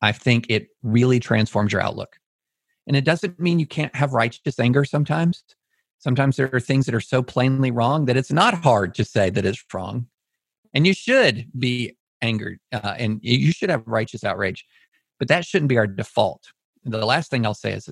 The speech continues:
one of the best pieces of advice that I got from a,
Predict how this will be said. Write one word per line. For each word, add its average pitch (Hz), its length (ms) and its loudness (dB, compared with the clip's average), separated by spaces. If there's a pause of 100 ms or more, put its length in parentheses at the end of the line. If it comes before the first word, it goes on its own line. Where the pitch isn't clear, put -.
(120)
one 110 140 -2
of 104 60 -2
the 113 120 -8 (220)
best 185 240 -2
pieces 117 380 -4
of 107 100 -8
advice 87 380 -8
that 107 100 -6
I 123 120 2
got 110 380 -2
from 104 460 -4
a, 95 320 -4